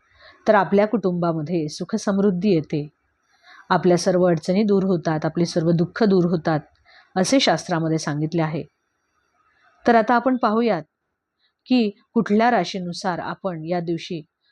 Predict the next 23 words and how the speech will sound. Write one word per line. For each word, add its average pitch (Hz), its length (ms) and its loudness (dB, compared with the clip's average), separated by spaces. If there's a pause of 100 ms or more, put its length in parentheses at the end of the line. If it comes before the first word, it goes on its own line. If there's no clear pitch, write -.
(140)
कुठले 220 280 -2
उपाय 180 320 0
करावेत. 156 380 -8 (1120)
तर 190 80 -2
पाहूयात 214 440 0
आपली 170 240 -4
रास. 143 240 -10 (680)
सर्वप्रथम 220 800 -2 (160)
मेष 185 320 -8
रास. 165 240 -10 (1500)
या 220 160 0
राशीच्या 214 420 -2
लोकांनी 175 540 -8
हनुमान 165 400 -10
जयंतीच्या 160 460 -12
दिवशी 143 400 -14 (720)
बालकांडाचे 220 880 0
पाठ 156 260 -8 (100)
करून 160 260 -12 (120)
कन्यापूजन 175 640 -8
करावेत. 143 380 -14 (2000)
वृषभ 226 420 -4
रास. 170 240 -8